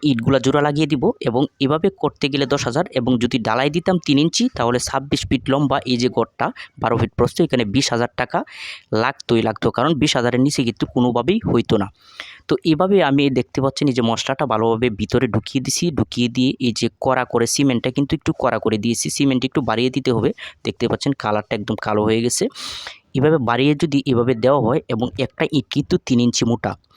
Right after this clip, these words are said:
তো এভাবে জয়েন্ট দেওয়ার পরে এটা কিন্তু কোনোভাবেই আপনার, আহ, দুর্বল হয় না। দেখতে পাচ্ছেন আমি কাজটা শেষ করেছি,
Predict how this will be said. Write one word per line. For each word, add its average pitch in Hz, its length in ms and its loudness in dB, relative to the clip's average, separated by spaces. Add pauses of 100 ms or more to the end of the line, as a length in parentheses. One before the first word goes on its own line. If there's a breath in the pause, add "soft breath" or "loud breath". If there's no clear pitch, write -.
(180 loud breath)
তো - 80 -6 (100)
এভাবে 160 300 2 (120)
জয়েন্ট 131 280 2
দেওয়ার 160 200 2
পরে 120 280 0
এটা 131 200 -4
কিন্তু 131 240 -4
কোনোভাবেই 123 480 0 (100)
আপনার, 110 380 -4
আহ, 107 80 0 (380)
দুর্বল 156 320 0
হয় 98 160 2
না। - 60 0
দেখতে 123 260 -4
পাচ্ছেন - 260 -2
আমি 110 160 0
কাজটা 110 300 -4
শেষ 110 240 -2
করেছি, 147 360 0